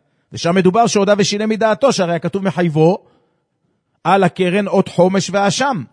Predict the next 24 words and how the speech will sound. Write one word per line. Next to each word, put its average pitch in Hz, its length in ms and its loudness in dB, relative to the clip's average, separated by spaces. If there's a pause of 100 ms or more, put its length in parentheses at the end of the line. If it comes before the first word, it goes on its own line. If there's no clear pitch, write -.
(480)
ואילו 147 240 2
מי 180 100 0
שאינו 196 360 0
מודה 214 280 2
אינו 226 180 0
משלם 226 600 0 (580)
אלא 202 260 2 (520)
קרן. 139 380 0 (680)
דוחה 170 240 0
הגמרא 165 260 2
את 185 80 2
ההוכחה 175 380 0
של 156 320 -2 (840)
אולה 254 280 4
בריידר 185 400 0
רב 151 240 2
אילאי, 165 520 4 (540)
אמר 180 220 0
לאביי, 185 680 2 (760)
"מי 175 160 2
כתיב, 214 440 -2 (260)
וכי 113 220 -4
כתוב 196 320 -2
ישולם?" 180 760 0